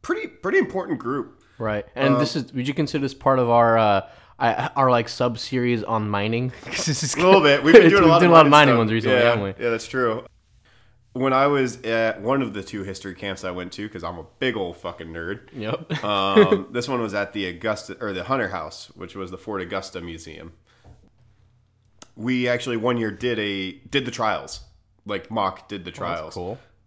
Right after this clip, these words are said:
Speaker 1: As a, like, the,
Speaker 2: Do they
Speaker 1: the
Speaker 2: hang
Speaker 1: big
Speaker 2: someone
Speaker 1: finale.
Speaker 2: on for realsies or no?
Speaker 1: Dude,
Speaker 2: They should
Speaker 1: I
Speaker 2: just
Speaker 1: don't
Speaker 2: pick the weak, the, pick the weakest guy and
Speaker 1: <laughs>
Speaker 2: just, like,
Speaker 1: just push him down.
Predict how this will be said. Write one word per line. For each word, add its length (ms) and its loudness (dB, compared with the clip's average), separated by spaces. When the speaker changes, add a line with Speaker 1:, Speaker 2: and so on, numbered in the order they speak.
Speaker 1:
As 220 -10
a, 240 -10
like, 340 -10
the, 100 -10
Speaker 2:
Do 120 -6
they 140 0
Speaker 1:
the 40 -4
Speaker 2:
hang 200 -2
Speaker 1:
big 80 -4
Speaker 2:
someone 260 -2
Speaker 1:
finale. 300 -2
Speaker 2:
on 60 -10
for 180 -8
realsies 560 -2
or 100 -4
no? 280 -6
Speaker 1:
Dude, 140 2
Speaker 2:
They 40 0
should 100 2
Speaker 1:
I 40 4
Speaker 2:
just 120 2
Speaker 1:
don't 100 -8
Speaker 2:
pick 160 0
the 80 -6
weak, 240 -4
the, 60 -10
pick 200 -6
the 60 -8
weakest 260 -4
guy 200 2
and 100 -4
Speaker 1:
<laughs> 0 -
Speaker 2:
just, 180 -4
like, 280 -2
Speaker 1:
just 140 -8
push 180 2
him 100 0
down. 280 -4